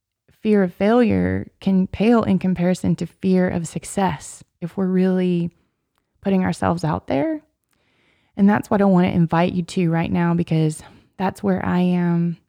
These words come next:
at this point with the quarantine as I'm recording this in my home with my son home from school, and my dogs are here, and <laughs> I do not have, like, a perfectly, um, soundproof environment, not yet anyway.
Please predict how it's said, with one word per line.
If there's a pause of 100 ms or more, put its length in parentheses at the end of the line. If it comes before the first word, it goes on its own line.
(1200)
at
this
point
with
the
quarantine
as
I'm
recording
this
in
my
home (600)
with
my
son
home
from
school, (120)
and
my
dogs
are
here,
and (480)
<laughs>
I
do
not
have,
like,
a
perfectly,
um, (320)
soundproof
environment,
not
yet
anyway.